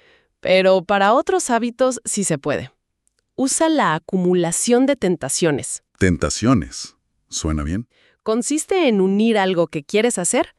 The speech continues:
Speaker 1: con algo que necesitas hacer.
Speaker 2: Ah, ok. Como ver mi serie favorita, que me encanta, pero solo mientras uso la bici estática que necesito hacer.
Speaker 1: Exacto. Ese es el ejemplo clásico.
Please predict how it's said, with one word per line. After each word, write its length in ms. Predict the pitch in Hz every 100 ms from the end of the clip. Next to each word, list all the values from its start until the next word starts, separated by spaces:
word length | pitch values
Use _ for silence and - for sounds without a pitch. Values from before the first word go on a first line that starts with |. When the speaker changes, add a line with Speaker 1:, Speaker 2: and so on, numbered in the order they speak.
| _
Speaker 1:
con 220 | - 180 185
algo 240 | 190 196
que 120 | -
necesitas 760 | 165 151 - - 240 226 160 -
hacer. 380 | 120 131 - - _ _
Speaker 2:
Ah, 320 | 147 175 151
ok. 180 | 98 - 165 98 - _ _ -
Como 400 | 92 87 73 - _ _ _ _ _
ver 280 | 78 120 135
mi 120 | 127
serie 300 | - 147 180
favorita, 600 | 127 95 110 113 151 214 _
que 100 | 87
me 60 | 78
encanta, 440 | 71 117 131 196 - _ _
pero 180 | 98 90
solo 320 | 156 160 170
mientras 460 | 120 101 90 85 127
uso 180 | -
la 100 | 107
bici 240 | 82 92 123
estática 580 | - 139 - - 73 -
que 120 | 85
necesito 460 | 80 - - 80 82
hacer. 240 | - 143 - _
Speaker 1:
Exacto. 760 | 190 - - 190 175 - 113 - _ _ _ _ _
Ese 200 | 262 302
es 100 | 247
el 120 | 202
ejemplo 420 | 175 185 180 190
clásico. 600 | - 147 120 - - 156